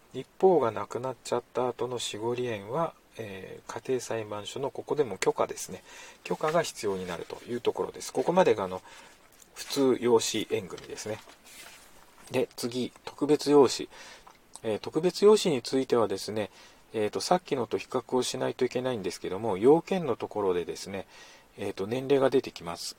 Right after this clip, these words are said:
えーと、養親は原則として二十五歳以上でなければならない。二十五歳じゃないといけないということですね。ただし、夫婦の一方が二十五歳以上であれば、他は二十歳以上で足りますということで、もう片方はは、二十歳以上ということになります。養子と、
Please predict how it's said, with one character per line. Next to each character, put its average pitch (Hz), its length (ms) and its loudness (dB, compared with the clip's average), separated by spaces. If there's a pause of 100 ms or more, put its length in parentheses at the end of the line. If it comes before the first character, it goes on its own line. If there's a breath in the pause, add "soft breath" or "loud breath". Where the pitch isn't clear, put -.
え 95 500 -6
ー - 40 -14
と、 95 60 -8
養 139 180 6
親 147 240 -2
は 139 100 -2
原 143 160 -2
則 - 240 -2
と - 100 -4
し - 100 -4
て 139 120 -2
二 151 120 -6
十 127 120 -2
五 107 120 -4
歳 131 260 0
以 - 20 -4
上 113 140 -2
で 107 100 -6
な 127 120 -6
け - 100 -2
れ 139 80 6
ば 123 120 0
な 98 140 0
ら 120 120 2
な 101 100 0
い。 - 120 -6
二 160 140 -2
十 127 240 0
五 139 140 4
歳 208 220 4
じ 135 80 2
ゃ 120 40 4
な 110 100 0
い 98 60 -4
と - 100 -10
い 92 60 -6
け 101 100 -8
な 95 120 -6
い 82 60 -8
と - 120 -10
い 87 40 -6
う - 20 -10
こ 95 100 -10
と - 100 -10
で 78 100 -10
す - 100 -14
ね。 92 140 -10 (680 loud breath)
た 160 100 2
だ 151 80 6
し、 127 240 0
夫 185 160 6
婦 156 140 2
の 117 100 4
一 113 220 0
方 127 160 4
が 113 80 0
二 139 120 -4
十 123 140 -2
五 104 100 0
歳 123 260 0
以 - 20 -8
上 107 160 0
で 110 100 -2
あ 117 40 0
れ 135 100 0
ば、 123 120 4
他 - 260 -2
は 127 200 4
二 107 140 -8
十 - 60 -14 (140)
歳 120 280 0
以 117 60 0
上 110 180 4
で 117 120 2
足 98 100 -4
り 98 60 -8
ま 95 140 -6
す - 80 -14
と 87 60 -10
い - 20 -6
う 87 60 -12
こ - 80 -20
と - 80 -12
で、 80 120 -10 (440 loud breath)
も 143 140 2
う 151 40 2
片 - 240 0
方 143 220 6
は 147 180 12
は、 110 160 -2 (180)
二 - 140 -6
十 113 140 0
歳 117 160 -4
以 101 40 -6
上 92 140 -6
と - 320 -16
い - 20 -14
う - 40 -16
こ - 80 -14
と 92 120 -4
に 87 60 -6
な 87 80 -16
り 90 80 -10
ま 110 100 -6
す。 - 160 -6
養 156 120 2
子 - 80 -4
と、 175 220 -2